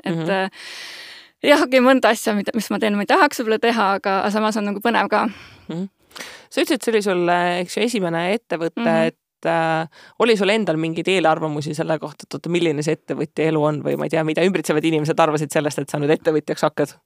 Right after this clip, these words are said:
Speaker 1: Ja muidu toetus oli väga, väga suur, et ongi, et ma arvan tegelikult ilma selle toetuseta ongi, et just elukaaslane ka nagu väga-väga toet-, tema on ka ettevõtja. Ja tegelikult ma tükk aega mõtlesingi, et kuidas meil saab olla nagu peres mingi kaks ettevõtjat.
Speaker 2: <laughs> Miks?
Speaker 1: Tundus, tundus, ma ei tea, see tundus nagu jube riskantne nagu. <laughs>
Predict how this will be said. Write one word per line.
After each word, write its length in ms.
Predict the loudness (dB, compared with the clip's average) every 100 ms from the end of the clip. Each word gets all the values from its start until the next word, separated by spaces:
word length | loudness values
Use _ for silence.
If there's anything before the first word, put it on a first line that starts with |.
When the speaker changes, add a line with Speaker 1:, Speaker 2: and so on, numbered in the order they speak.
| _ _ -20 -18 -16 -16 -18 -8
Speaker 1:
Ja 60 | -2
muidu 200 | 0 0
toetus 500 | 2 4 4 0 -4
oli 140 | -2 -2
väga, 580 | -2 0 0 2 2 0
väga 260 | -2 -2 -2
suur, 320 | 0 0 0 -2 -6
et 140 | -6 -2
ongi, 200 | -2 -2
et 80 | -4
ma 100 | -2
arvan 200 | -2 -2
tegelikult 480 | -2 -4 -4 -8 -6
ilma 160 | -6 -6
selle 140 | -4
toetuseta 540 | 0 0 0 -12 -8 -6
ongi, 160 | -6
et 100 | -8
just 120 | -6 -2
elukaaslane 600 | -2 0 -4 -4 -6 -4
ka 160 | -2 -4
nagu 180 | -6 -4
väga-väga 480 | -4 -2 -2 -4 -6
toet-, 180 | -8 -2
tema 160 | 2 2
on 100 | 2
ka 80 | -2
ettevõtja. 600 | 0 -2 -2 -4 -4 -4 -8 -20 -14 0
Ja 60 |
tegelikult 220 | 4 4 2
ma 60 |
tükk 200 | 0 2
aega 160 | 2 2
mõtlesingi, 360 | 0 -2 -4 -2
et 60 |
kuidas 260 | 0 -2 -2
meil 140 | -4
saab 220 | -2 -2
olla 200 | -2 -4
nagu 240 | -4 -8 -4
peres 320 | -4 -4 -6
mingi 160 | -8 -8
kaks 280 | -10 -8 -8
ettevõtjat. 800 | -4 -6 -4 -8 -12 -14 -14 -12
Speaker 2:
<laughs> 200 | -6 2
Miks? 140 | 4
Speaker 1:
Tundus, 220 | 4 2 -2 -2
tundus, 320 | 4 6 8
ma 80 | 8
ei 80 | 8
tea, 80 | 6
see 80 | 4
tundus 240 | 4 4
nagu 160 | 2 2
jube 200 | 2 2
riskantne 600 | 2 2 0 0 -4 -4
nagu. 200 | 0
<laughs> 100 | 0